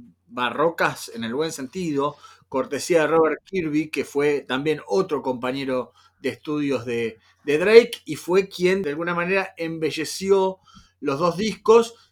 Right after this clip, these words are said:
con también la, la venia de Joe Boyd, que era el, el productor, eh, ejecutivo, digamos, de las placas. Este disco, Pink Moon, que vamos a analizar, es un disco absolutamente austero. Es Drake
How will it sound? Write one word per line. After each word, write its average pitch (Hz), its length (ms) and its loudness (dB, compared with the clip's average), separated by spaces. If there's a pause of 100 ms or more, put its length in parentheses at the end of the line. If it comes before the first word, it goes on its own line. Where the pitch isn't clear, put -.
(440)
con 233 320 4
también 185 420 2
la, 165 180 2
la 160 220 0
venia 185 340 0
de 147 140 2
Joe 160 180 4
Boyd, 180 420 4
que 135 200 -2
era 135 220 2
el, 127 180 -2
el 113 260 -6
productor, 123 800 0 (260)
eh, 110 540 -4
ejecutivo, 123 800 -4
digamos, 113 400 -8
de 110 60 -10
las 110 160 -12
placas. 104 480 -10
Este 269 320 4
disco, 208 360 0
Pink 151 200 -4
Moon, 170 240 -2
que 127 100 -6
vamos 143 240 -6
a 139 220 -4 (260)
analizar, 170 500 0
es 185 120 -4
un 160 100 -6
disco 196 340 0
absolutamente 170 640 -2
austero. 123 340 -4
Es 117 80 -6
Drake 185 300 0